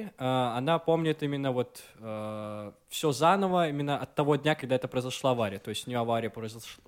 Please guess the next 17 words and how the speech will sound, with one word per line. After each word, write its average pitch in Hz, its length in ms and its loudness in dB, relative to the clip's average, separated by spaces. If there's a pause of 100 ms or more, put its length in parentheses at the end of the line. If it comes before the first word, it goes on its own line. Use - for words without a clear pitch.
произошла 123 460 -6
в - 40 -10
субботу, 190 460 -2
значит, 131 260 -6
следующее 135 360 -4
воскресенье, 214 680 0 (420)
вот, 123 280 0
и - 20 2
она, 151 160 2
типа, - 220 -6
живет 143 240 0
все - 140 -4
время 135 420 0 (180)
воскресным 135 600 -4
днем 156 400 0
в 123 40 -8
октябре. 113 560 -6